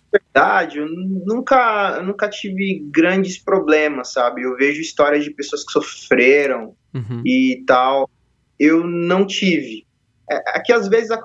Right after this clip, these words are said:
Speaker 1: a coisa rola de forma sutil, sabe?
Speaker 2: Uhum.
Speaker 1: Tipo, "Nossa, mas teu pai é branco", mas tipo, "Ah, teu pai, ele é teu pai mesmo", <laughs> sabe? Rola,
Speaker 2: <laughs>
Speaker 1: rola uma, uma parte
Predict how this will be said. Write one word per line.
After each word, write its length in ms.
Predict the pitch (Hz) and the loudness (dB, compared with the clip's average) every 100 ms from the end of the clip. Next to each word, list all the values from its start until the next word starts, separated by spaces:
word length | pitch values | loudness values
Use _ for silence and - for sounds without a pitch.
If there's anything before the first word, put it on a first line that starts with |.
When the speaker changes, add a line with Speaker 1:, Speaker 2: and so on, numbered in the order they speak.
| - | -8
Speaker 1:
a 60 | |
coisa 220 | - 202 202 | -2 0 0
rola 240 | 185 190 | 0 -2
de 200 | 190 190 | -4 -4
forma 260 | 180 180 180 | -2 -2 -4
sutil, 960 | - - 185 - - - 139 131 104 - _ - | -10 -10 -8 -6 -8 -6 -6 -6 -8 -12 _ -6
sabe? 360 | 120 113 101 - | -2 -2 -2 -6
Speaker 2:
Uhum. 60 | 135 | -4
Speaker 1:
Tipo, 760 | 117 107 107 123 113 110 104 | -2 -2 -2 -2 2 2 2
"Nossa, 680 | 98 95 _ _ _ _ - | -2 -8 _ _ _ _ 0
mas 160 | 247 233 | 2 2
teu 100 | 220 | 0
pai 160 | - | -2
é 80 | - | -2
branco", 800 | 175 180 226 233 233 240 208 180 | -2 0 0 0 0 0 -2 -2
mas 300 | 165 165 165 | 0 0 -2
tipo, 260 | - 175 151 170 | -8 -2 2 4
"Ah, 200 | 180 135 | 2 0
teu 200 | 156 - | -4 0
pai, 440 | 147 180 220 180 | 2 2 0 -4
ele 100 | 151 | -6
é 40 | |
teu 100 | 165 | -8
pai 200 | - 156 | -6 -6
mesmo", 320 | 139 156 185 - | -4 -2 -2 -4
<laughs> 120 | - | -4
sabe? 260 | 160 120 131 | -2 -2 0
Rola, 400 | 156 196 - - _ | 0 0 -4 -14 _
Speaker 2:
<laughs> 240 | _ - | _ 0
Speaker 1:
rola 200 | 151 190 | 2 2
uma, 180 | 180 160 | -4 -6
uma 200 | 151 156 | -6 -8
parte 140 | - | -12